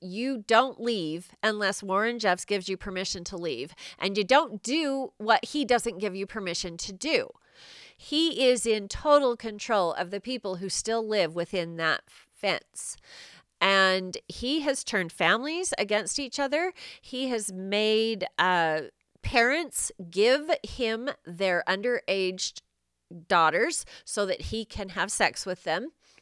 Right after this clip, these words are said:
He has made, uh, brothers attack sisters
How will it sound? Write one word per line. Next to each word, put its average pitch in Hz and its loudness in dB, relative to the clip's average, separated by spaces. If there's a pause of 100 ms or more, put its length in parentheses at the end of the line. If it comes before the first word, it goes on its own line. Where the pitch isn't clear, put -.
(380)
He 240 -4
has 202 -4
made, 202 -2 (480)
uh, 170 0
brothers 214 2 (500)
attack 220 4
sisters 330 -2